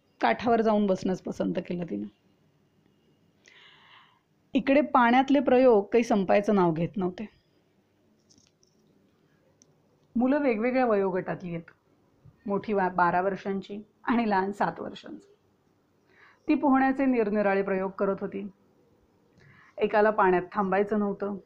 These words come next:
राहिलेल्या दोघांना पाण्यातून बाहेर यायचं नव्हतं. चौघांच्यात कसलाच ताळमेळ नव्हता खरं तर. <laughs> ज्याला जसं जमेल, जसं वाटेल,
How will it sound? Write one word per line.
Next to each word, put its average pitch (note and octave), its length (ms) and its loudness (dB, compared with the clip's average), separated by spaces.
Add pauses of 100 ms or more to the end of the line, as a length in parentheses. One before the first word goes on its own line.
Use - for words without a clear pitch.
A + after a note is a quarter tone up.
(640)
राहिलेल्या A#3 540 2
दोघांना F3+ 380 -4
पाण्यातून G3+ 480 0
बाहेर C#4 240 2
यायचं F#3+ 320 -2
नव्हतं. F3+ 280 -10 (1700)
चौघांच्यात G#3 720 0 (600)
कसलाच G#3+ 400 -2
ताळमेळ F3+ 340 -4
नव्हता E3+ 340 -6
खरं F#3 180 -16
तर. A#3 120 -20 (560)
<laughs> A3+ 240 -4 (880)
ज्याला F#3+ 380 0
जसं G3+ 400 0
जमेल, F#3 500 -4
जसं G3+ 420 -4
वाटेल, F#3 440 -4